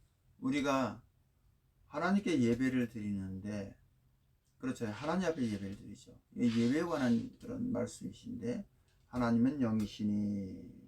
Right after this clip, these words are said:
그렇죠? 예. 예배하는 자가, 예, 여기 신령과 성령과 진리로 예배할지니라. 뭐 세 번역 같은 데 이렇게 나와,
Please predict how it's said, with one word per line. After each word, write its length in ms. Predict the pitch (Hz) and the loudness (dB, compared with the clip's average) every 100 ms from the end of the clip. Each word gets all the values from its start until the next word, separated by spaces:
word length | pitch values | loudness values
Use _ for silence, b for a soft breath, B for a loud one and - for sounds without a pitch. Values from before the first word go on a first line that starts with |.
| - - - | -20 -20 -14
그렇죠? 480 | 117 117 - 170 208 _ _ _ _ _ _ - | -14 -12 -10 -10 -10 _ _ _ _ _ _ -12
예. 200 | 110 90 - - _ _ _ _ _ _ _ 117 | -10 -10 -12 -20 _ _ _ _ _ _ _ 4
예배하는 680 | 127 139 160 160 143 127 | 4 8 10 10 10 8
자가, 640 | 113 104 101 135 160 247 - _ _ _ _ _ _ _ - | 8 2 2 2 4 2 -2 _ _ _ _ _ _ _ -12
예, 380 | - - - - - - - _ _ _ _ _ _ _ _ | -10 -10 -12 -14 -16 -18 -20 _ _ _ _ _ _ _ _
여기 200 | - 123 | 2 2
신령과 680 | 120 - 165 165 147 120 - | 2 -2 -2 0 4 2 0
성령과 1500 | - - 143 156 156 143 131 120 113 110 110 110 139 196 247 - _ _ _ _ | -10 -4 -2 0 0 2 6 6 6 2 0 0 2 2 0 -4 _ _ _ _
진리로 760 | - - 139 156 165 143 143 165 | -14 -2 0 0 0 0 2 2
예배할지니라. 1300 | 120 113 113 101 - 113 107 - - 107 - - - - 110 117 127 - | 2 0 -4 -6 -6 -6 -4 -6 -12 -16 -16 -20 -20 -20 -20 -18 -18 -18
뭐 160 | - 120 | -18 -16
세 160 | - | -10
번역 240 | 139 135 123 | -4 -2 -2
같은 220 | - - | -6 -6
데 60 | |
이렇게 140 | - 240 | -8 -8
나와, 280 | - 208 | -10 -10